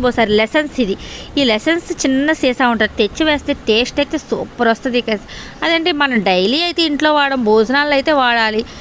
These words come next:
ఇక అయితే మసాలా అయితే వేశారు, ఇంట్లో తయారు చేసిన మసాలా వేశారు. ఇక రైస్ అయితే, మ్, రెండు బకెట్లు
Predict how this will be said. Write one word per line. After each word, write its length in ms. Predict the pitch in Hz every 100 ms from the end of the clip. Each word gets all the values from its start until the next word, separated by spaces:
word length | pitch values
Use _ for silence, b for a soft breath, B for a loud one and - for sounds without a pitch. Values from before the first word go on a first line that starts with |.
| B B B 320
ఇక 80 | 320
అయితే 160 | 320 349 285
మసాలా 360 | 214 - 294 359 330
అయితే 160 | 330 320
వేశారు, 300 | 262 247 240 220
ఇంట్లో 180 | 214 294 330
తయారు 180 | 302 294
చేసిన 200 | 302 285 240
మసాలా 340 | 202 247 254 240
వేశారు. 340 | 202 202 190 - -
ఇక 80 | 269 262 196
రైస్ 280 | 202 269 359 339
అయితే, 260 | 320 311 302 302 B B B - 277
మ్, 280 | 277 269 247 - - - 240
రెండు 200 | 254 240 220
బకెట్లు 460 | 214 311 - 320